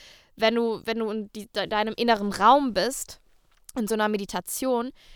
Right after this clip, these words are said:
und das viel geübt hast, dann kannst du wohl, wenn auch alles gut geht, das muss man ja auch dazu sagen, weil du hast es nicht, äh, vollends in der Hand, ne? Die letzten zehn, zwanzig Prozent sagen die auch im Podcast, ähm,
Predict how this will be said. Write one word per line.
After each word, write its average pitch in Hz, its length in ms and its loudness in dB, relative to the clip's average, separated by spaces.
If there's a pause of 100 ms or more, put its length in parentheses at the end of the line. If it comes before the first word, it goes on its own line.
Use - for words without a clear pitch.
(440)
und 220 200 -2
das 220 120 -4
viel 247 140 -4
geübt - 540 -10
hast, - 400 -8 (300)
dann 208 180 -10
kannst 247 500 -2
du 294 140 -6
wohl, 320 360 2 (280)
wenn 220 180 -2
auch - 180 -2
alles 226 320 0
gut - 320 0
geht, 202 180 -2
das 208 100 -8
muss 220 140 -10
man 214 100 -10
ja 185 140 -2
auch 208 60 -4
dazu 208 260 -12
sagen, 185 400 -8
weil 208 80 -4
du 202 140 -8
hast 202 160 -6
es - 160 -10
nicht, 220 260 -8
äh, 196 220 -2
vollends - 500 -2
in 180 100 -10
der 175 140 -6
Hand, 170 220 -10
ne? 220 100 -6
Die 220 80 -10
letzten 202 380 -10
zehn, 214 200 -6
zwanzig 196 420 -8
Prozent 208 420 -8 (480)
sagen 226 240 4
die 226 80 6
auch 208 60 -2
im 208 100 -4
Podcast, 208 640 -2
ähm, 196 360 -6